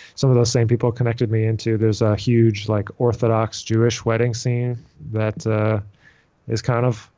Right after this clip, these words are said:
totally off the radar and I would never have known about, but, you know, it's work just like any other work. And so I was doing that, and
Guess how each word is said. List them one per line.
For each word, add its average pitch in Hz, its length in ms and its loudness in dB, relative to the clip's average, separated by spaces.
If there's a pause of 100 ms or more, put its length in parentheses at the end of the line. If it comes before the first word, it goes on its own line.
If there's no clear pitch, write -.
(120)
totally 139 320 2
off 117 300 -2
the 123 80 -2
radar 123 400 -2
and 120 80 -4
I 117 40 -4
would 113 140 -4
never 110 380 -4
have 104 100 -6
known 107 220 -2
about, 131 420 0
but, 107 220 -4 (760)
you 117 80 -8
know, 123 240 -8
it's 117 220 -8
work 131 280 0
just - 200 -6
like 117 160 -4
any 113 180 -2
other 113 180 0
work. 123 380 -4 (120)
And 104 440 0 (400)
so 160 100 2
I - 20 4
was 165 100 2
doing 175 180 4
that, 156 240 2
and 135 240 -4